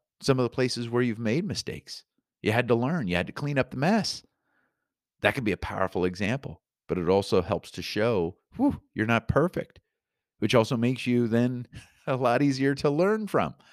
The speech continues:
Maybe you've had relationship mistakes, setbacks, bad decisions. Well, what did you do to address those? What did you do to make sure that you didn't do it again? What are you doing now to maintain that, sustain that, grow in that?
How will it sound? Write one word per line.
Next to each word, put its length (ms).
Maybe 200
you've 100
had 240
relationship 680
mistakes, 600
setbacks, 720
bad 240
decisions. 760
Well, 340
what 120
did 140
you 80
do 440
to 120
address 360
those? 340
What 120
did 160
you 80
do 460
to 260
make 220
sure 140
that 140
you 80
didn't 200
do 120
it 60
again? 320
What 140
are 40
you 120
doing 300
now 200
to 80
maintain 500
that, 200
sustain 460
that, 200
grow 360
in 100
that? 160